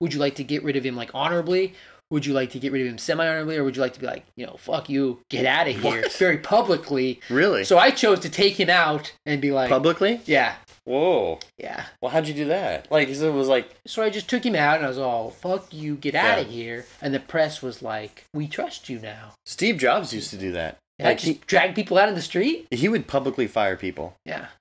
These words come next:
Speaker 2: Like, he's, he's, he was known for
Speaker 1: That's
Speaker 2: that.
Speaker 1: what I did. I had a lot of injuries on that game, man.
Speaker 2: Yeah.
Speaker 1: So I got a new guy. So I'm getting ready for the playoffs. Just a lot of stuff going on, man.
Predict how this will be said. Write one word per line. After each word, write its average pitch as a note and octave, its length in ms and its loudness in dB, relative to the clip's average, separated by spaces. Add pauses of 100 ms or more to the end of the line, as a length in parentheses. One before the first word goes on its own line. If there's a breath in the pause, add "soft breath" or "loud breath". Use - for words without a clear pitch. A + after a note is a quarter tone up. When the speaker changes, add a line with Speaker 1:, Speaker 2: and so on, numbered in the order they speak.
(160)
Speaker 2:
Like, G2 160 -4
he's, B2 380 -6
he's, A#2+ 200 -4
he A#2+ 140 -4
was B2+ 120 -2
known A2+ 220 -4
for - 100 -12
Speaker 1:
That's - 140 -10
Speaker 2:
that. - 80 -8
Speaker 1:
what C4+ 100 -4
I G#4 120 -8
did. F3 180 0
I F#3+ 80 -2
had A#3+ 80 2
a F#3 60 4
lot D3+ 280 2
of D#3 60 -2
injuries F3 320 -4
on B2 100 -4
that A#2+ 180 0
game, A2+ 300 -10
man. D#3+ 400 -8
Speaker 2:
Yeah. F#2 200 -2 (280)
Speaker 1:
So C#3 120 -10
I B2+ 40 -6
got B2+ 160 0
a A#2+ 40 -4
new B2 200 -6
guy. A2 300 -4 (360)
So C#3+ 120 -6
I'm F3+ 60 -2
getting A#3 140 0
ready A3 120 2
for G3 120 -2
the D3+ 80 -6
playoffs. F#3 480 0 (320)
Just - 140 -12
a B3 60 4
lot F3 280 2
of F#3+ 80 -2
stuff F3+ 300 -4
going D3 240 0
on, D#3 200 0
man. C3 360 -4